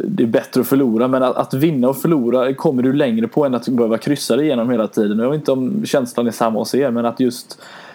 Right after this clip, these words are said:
just att det blir för mycket rotation och att det blir inget, inget samspel mellan alla spelare som, eh, det blir inte den här kontinuiteten. Och Klopp har visserligen varit ute och sagt att han inte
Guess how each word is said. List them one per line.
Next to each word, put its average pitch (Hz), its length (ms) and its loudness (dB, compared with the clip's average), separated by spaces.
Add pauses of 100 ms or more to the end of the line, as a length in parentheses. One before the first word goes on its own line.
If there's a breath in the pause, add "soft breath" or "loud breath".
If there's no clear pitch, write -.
just 123 260 -2
att 117 100 2
det 127 80 2
blir 123 260 2
för 127 260 0
mycket 131 420 0
rotation 123 640 0
och - 340 -4
att 113 180 -2
det 117 100 2
blir 120 260 2
inget, 113 360 0
inget 123 260 0
samspel 135 500 -2
mellan 135 260 0
alla 113 160 0
spelare 107 440 0
som, 110 320 -2
eh, 113 300 -2
det 117 100 0
blir 123 220 0
inte 123 180 -2
den 120 100 0
här - 40 -8
kontinuiteten. 117 840 -2
Och 117 80 -4
Klopp 131 220 0
har 143 80 2
visserligen 147 420 0
varit 127 160 0
ute 120 160 0
och 113 60 -4
sagt 113 240 -2
att 104 100 -6
han 117 100 2
inte 113 260 -2